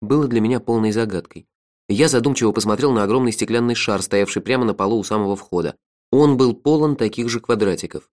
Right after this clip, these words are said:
Наверное, я как-то успел вытащить эту ерундовину. «Так, что теперь?» — с ужасом спросил я себя. Меня била дрожь.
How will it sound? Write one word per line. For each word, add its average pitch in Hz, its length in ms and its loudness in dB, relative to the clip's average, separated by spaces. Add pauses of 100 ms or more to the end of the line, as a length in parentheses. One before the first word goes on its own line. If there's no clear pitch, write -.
(200)
Наверное, 135 440 2
я 131 180 0
как-то 139 320 -2
успел 127 320 0
вытащить 113 420 -4
эту 101 160 -2
ерундовину. 101 640 0 (420)
«Так, 90 240 -6
что - 260 -6
теперь?» — 104 400 -2
с - 80 -4
ужасом 95 260 -2
спросил 98 340 -2
я 95 120 0
себя. 90 360 -2 (240)
Меня 139 240 2
била 127 260 0
дрожь. 101 360 -4